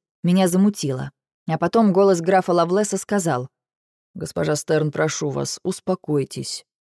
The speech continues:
Я скосила глаза влево, но ничего не увидела. Скрипнуло кресло-качалка, потом раздались тяжелые шаги. Мне помогли сесть, и, судя по запаху морского бриза, это был дракон. Теперь я могла видеть Лавлеса. Он стоял у изящного журнального столика черного стекла,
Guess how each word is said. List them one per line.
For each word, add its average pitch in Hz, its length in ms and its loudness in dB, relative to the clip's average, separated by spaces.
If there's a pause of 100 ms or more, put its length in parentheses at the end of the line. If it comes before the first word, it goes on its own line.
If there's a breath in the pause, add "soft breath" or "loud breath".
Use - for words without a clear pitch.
(160)
Я 151 140 -6
скосила 165 400 -2
глаза 156 340 2
влево, 185 320 2
но 170 100 2
ничего 190 340 0
не 208 120 4
увидела. 143 540 0 (460)
Скрипнуло 165 540 0
кресло-качалка, 165 880 -2 (280)
потом 208 280 2
раздались 185 400 4
тяжелые 185 440 2
шаги. 156 400 -2 (340)
Мне 160 220 -2
помогли 147 380 -2
сесть, - 420 -2 (280 soft breath)
и, 151 80 -8
судя 151 240 -6
по 151 120 -2
запаху 160 360 -4
морского 165 460 -2
бриза, 196 320 0
это 151 180 0
был 180 180 0
дракон. 165 540 -2 (420)
Теперь 175 260 -2
я 147 120 -2
могла 156 340 0
видеть 135 340 -8
Лавлеса. 143 580 -2 (440 soft breath)
Он 220 180 2
стоял 196 520 4
у 180 120 2
изящного 170 600 2
журнального 160 600 0
столика 170 480 0
черного 151 440 0
стекла, 185 500 0